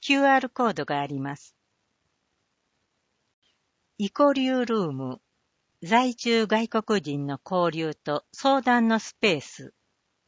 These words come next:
外国にルーツを持つ人々が気軽に集まり、交流や相談できる場。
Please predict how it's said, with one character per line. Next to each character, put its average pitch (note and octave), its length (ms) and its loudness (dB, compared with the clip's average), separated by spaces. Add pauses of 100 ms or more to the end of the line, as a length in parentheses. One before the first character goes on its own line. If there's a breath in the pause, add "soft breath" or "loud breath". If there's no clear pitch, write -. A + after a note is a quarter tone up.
(600)
外 A#3 240 4
国 G#3 400 -4
に F#3+ 260 0
ル C#4+ 200 2
ー - 40 -2
ツ - 240 -8
を D3 80 -2
持 E3 140 -4
つ C#3+ 160 -12
人 F3 280 -2
々 C#3+ 280 -8
が C3+ 240 -4
気 - 160 -10
軽 A3 260 2
に G3 160 0
集 F3+ 300 -4
ま E3 160 -2
り、 B2 180 -14 (340)
交 C#4 220 0
流 B3 240 0
や A3 160 2
相 A#3+ 300 -4
談 G#3+ 240 0
で G3 120 -4
き A3+ 160 -8
る D3+ 120 -4
場。 C3+ 200 -6